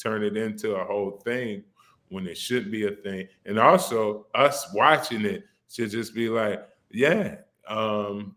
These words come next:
Stefon will do that." <laughs> You know what I mean? You're not throwing it to him. He's gonna say, "What the fuck?"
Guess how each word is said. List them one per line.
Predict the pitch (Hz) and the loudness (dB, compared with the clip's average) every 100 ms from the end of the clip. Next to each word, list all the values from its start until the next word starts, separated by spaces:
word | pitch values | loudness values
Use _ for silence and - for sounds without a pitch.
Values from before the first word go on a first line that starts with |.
| _ | _
Stefon | - - 135 135 147 143 | -10 -2 -2 0 -2 -2
will | 139 160 165 143 - 110 | -4 -2 -2 -4 -10 -14
do | 113 180 | -6 -4
that." | 151 80 - _ _ - - | -4 -10 -16 _ _ -20 2
<laughs> | 202 - - 160 - | 4 4 4 0 0
You | 147 127 | -4 -4
know | 139 147 151 | 2 4 6
what | 151 | 4
I | |
mean? | 151 165 180 - - - - | 2 0 -2 -4 -14 -20 -10
You're | 139 143 | -6 -4
not | - 143 139 | 0 0 2
throwing | 151 175 196 | 2 4 4
it | 160 160 | 2 0
to | 147 131 | 0 2
him. | 117 123 190 - _ _ | 2 -2 -2 -10 _ _
He's | 135 156 | -8 -8
gonna | 139 139 127 | -4 -4 -4
say, | 117 120 | -4 -4
"What | 110 135 | -4 -4
the | - | -4
fuck?" | 190 - - | -2 -2 -4